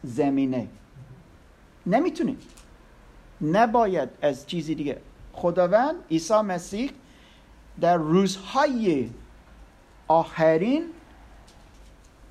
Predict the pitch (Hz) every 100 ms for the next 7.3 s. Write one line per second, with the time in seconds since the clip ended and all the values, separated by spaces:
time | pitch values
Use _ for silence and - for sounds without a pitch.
0 | - 165 160 151 202 220 185 170 156 -
1 | 151 147 156 185 190 170 160 180 - 156
2 | 147 139 151 202 196 185 147 135 123 160
3 | - 143 135 175 196 180 170 160 156 151
4 | - - - - - 165 139 120 131 127
5 | 156 165 170 - - 147 135 - 143 131
6 | 123 123 - - 127 123 143 143 143 139
7 | 135 131